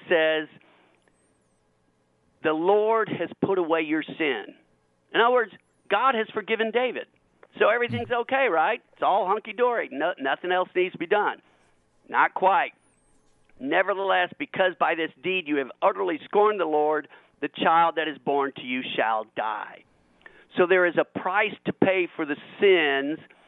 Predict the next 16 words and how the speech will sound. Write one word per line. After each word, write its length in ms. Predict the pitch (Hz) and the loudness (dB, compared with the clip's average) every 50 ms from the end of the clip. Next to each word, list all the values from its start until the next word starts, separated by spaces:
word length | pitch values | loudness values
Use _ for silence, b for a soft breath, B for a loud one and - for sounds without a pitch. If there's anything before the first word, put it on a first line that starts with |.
| b b b b - | b b b b -6
even 300 | - 170 180 165 165 170 - - | -4 0 2 2 0 0 2 2
after 400 | 156 170 165 170 - - 160 151 | 2 2 2 0 -4 -6 -8 -8
the 80 | 147 123 - - | -8 -8 -4 0
sins 240 | 170 156 151 147 - | 2 2 2 0 0
have 160 | - 143 - | -2 -2 0
been 240 | - 139 135 135 135 - - | 0 -2 -2 -2 -6 -4 -2
forgiven. 640 | 143 135 123 - 143 139 123 110 110 101 - - - _ _ b b b b b b - | -2 -2 -2 -2 -2 -2 -2 -2 -4 -8 -8 -14 -20 _ _ b b b b b b -2
So 300 | 135 123 117 117 104 - _ _ - - | 0 2 2 2 0 -4 _ _ 0 2
punishment 540 | 156 180 214 226 - 202 214 214 208 175 175 | 2 4 2 2 0 0 0 0 0 4 2
due 160 | 190 208 214 | 2 2 2
to 140 | 196 208 190 - - | -2 -4 -6 -2 2
sin 400 | 175 165 160 160 156 156 156 151 - | 2 4 4 4 2 0 -2 -4 -4
even 260 | 151 151 143 143 143 | -4 -2 -2 -2 0
after 300 | 139 143 151 156 - 160 | 0 2 0 0 -2 -6
the 100 | 151 143 - - | -10 -10 -10 -4
sin 300 | - 156 143 139 139 135 | -2 0 0 2 0 -2